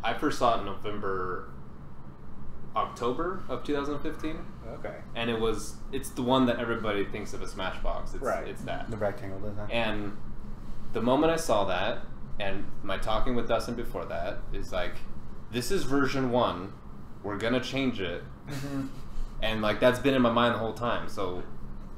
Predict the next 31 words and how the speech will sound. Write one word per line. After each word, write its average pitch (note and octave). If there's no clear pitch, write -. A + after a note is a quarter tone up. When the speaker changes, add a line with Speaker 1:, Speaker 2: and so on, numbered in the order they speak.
Speaker 2:
Yeah, D3
but D3+
they D3+
didn't E3+
communicate C3+
that. G#2+
Speaker 1:
Exactly. C3+
Speaker 4:
They G#2+
didn't. -
Speaker 1:
That's A#2
the, G#2+
that's G#2+
the -
big G#2
problem. -
Speaker 4:
Mm-hmm. B2+
Speaker 2:
I G2
feel F#3
Speaker 1:
Um, D3+
Speaker 2:
like D3+
that's C#3+
one D#3
of D3
their C3
major B2
issues. A#2+
Like, A2
kind F#3
of F3+
Speaker 1:
Mm-hmm. -
Speaker 2:
crappy, D3